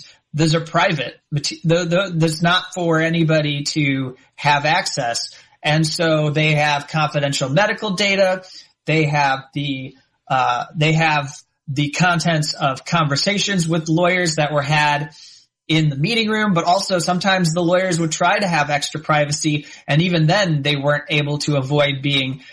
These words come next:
spied on because they go into a bathroom, uh, that, which they called the women's bathroom, and,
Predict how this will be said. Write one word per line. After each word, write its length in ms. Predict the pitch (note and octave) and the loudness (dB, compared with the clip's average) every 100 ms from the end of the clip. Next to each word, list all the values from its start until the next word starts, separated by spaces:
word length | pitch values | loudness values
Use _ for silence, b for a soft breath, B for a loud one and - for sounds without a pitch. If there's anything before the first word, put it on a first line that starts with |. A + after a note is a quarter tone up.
| B B B | B B B
spied 400 | - D#3+ D#3 D3+ | -2 0 2 0
on 180 | D3 | -2
because 260 | C#3+ D3+ D#3+ | -2 -2 0
they 100 | D#3+ | 2
go 320 | D#3 E3+ F#3+ | 2 2 2
into 260 | F3 D#3 E3+ | 0 0 0
a 80 | C3+ | 2
bathroom, 840 | D#3 A#3 D#4+ E3+ C#3+ D3 E3+ - _ - D3 | 2 0 -2 -4 -2 -2 -2 -6 _ -8 -2
uh, 240 | C#3 C3+ | 0 0
that, 220 | C3+ C#3+ | -2 -4
which 260 | D3+ D#3 - | -2 -4 -2
they 160 | D#3+ E3 | -2 0
called 320 | F3+ E3+ D3+ | 0 0 0
the 80 | C#3 | 0
women's 340 | F3+ F#3+ D#3 | 0 2 0
bathroom, 540 | D3+ C#3+ C#3+ D#3+ D#3 | 0 0 0 -2 0
and, 460 | D3+ D3 C#3+ C#3 C#3 | 0 0 0 -2 -4